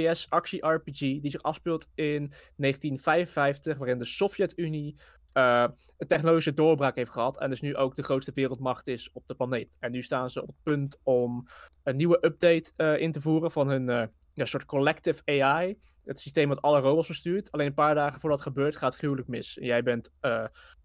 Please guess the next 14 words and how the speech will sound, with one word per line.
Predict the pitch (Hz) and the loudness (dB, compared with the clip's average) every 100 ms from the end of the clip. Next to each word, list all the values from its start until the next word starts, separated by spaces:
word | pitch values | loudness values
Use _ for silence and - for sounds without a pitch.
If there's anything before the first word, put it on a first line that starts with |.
| _ _ | _ _
agent | 147 - 147 139 - | -4 2 0 0 0
P | |
drie | 131 127 156 190 _ - | 0 0 -4 -8 _ -14
en | - | -2
jij | 127 127 | 0 0
gaat, | - 131 127 - | -2 -2 -2 -4
eh, | 135 127 127 135 _ | -2 0 -2 -6 _
achterhalen | 139 131 139 127 127 123 | -2 -2 0 2 2 2
wat | 123 117 | 0 -2
er | |
fout | - 120 - | -4 -6 -6
gegaan | - 123 | -10 -12
is. | 131 - _ _ _ _ _ _ _ | -12 -18 _ _ _ _ _ _ _
Oké, | _ | _